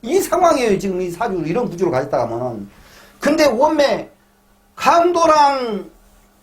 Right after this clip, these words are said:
도둑놈이랑 둘이서 싸우고 있는 거야, 충하면서. 그러니까 이제 내 입장에서 뭐냐 그러면은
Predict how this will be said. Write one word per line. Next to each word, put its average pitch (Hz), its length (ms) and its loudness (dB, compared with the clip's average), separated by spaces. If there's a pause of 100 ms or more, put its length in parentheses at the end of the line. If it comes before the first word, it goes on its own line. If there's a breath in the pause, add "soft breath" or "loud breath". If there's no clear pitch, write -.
도둑놈이랑 269 720 2
둘이서 233 440 -2
싸우고 302 440 2
있는 226 200 -6
거야, 175 260 2
충하면서. 160 1200 -4
그러니까 320 460 0
이제 208 540 0
내 185 120 4
입장에서 196 340 -2
뭐냐 170 240 -2
그러면은 151 640 -8